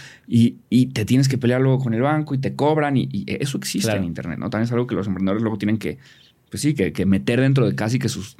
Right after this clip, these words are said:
Speaker 1: gastos, ¿no?
Speaker 2: Ujú.
Speaker 1: Este, mi abuela hace la mejor tortilla de patata del planeta.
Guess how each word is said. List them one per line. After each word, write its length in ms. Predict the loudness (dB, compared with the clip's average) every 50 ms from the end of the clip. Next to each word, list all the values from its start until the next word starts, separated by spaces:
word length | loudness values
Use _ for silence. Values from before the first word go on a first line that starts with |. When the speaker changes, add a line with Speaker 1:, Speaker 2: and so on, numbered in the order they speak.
| -20 _ _ -6
Speaker 1:
gastos, 520 | -2 -2 0 0 -2 -4 -8 -10 -6 -2
¿no? 160 | 2 2 2 2
Speaker 2:
Ujú. 160 | 2 2 2 2 2 0 -4 -8 -12 -20 -20 _ _ _
Speaker 1:
Este, 760 | 0 2 2 0 -2 -2 0 2 2 4 4 4 2 2 -2 -8 _ _ _ _ _ _ _ _ _ _ _ _ _ _ _ _ _ _ _ _ _ _ _ _ _ _ _ -2
mi 160 | 2 2 4
abuela 420 | 4 4 4 4 2 0 -2 -4 _ _ _ _ _ _ _ _ _ _ -2
hace 180 | 0 0 2 2
la 80 | 2
mejor 240 | 0 0 -2 -2 -2
tortilla 260 | -2 -2 0 0 -2 -2
de 40 |
patata 280 | -2 -2 -2 -2 0 0
del 80 | -2 -2
planeta. 400 | -2 -4 -4 -6 -8 -10 -16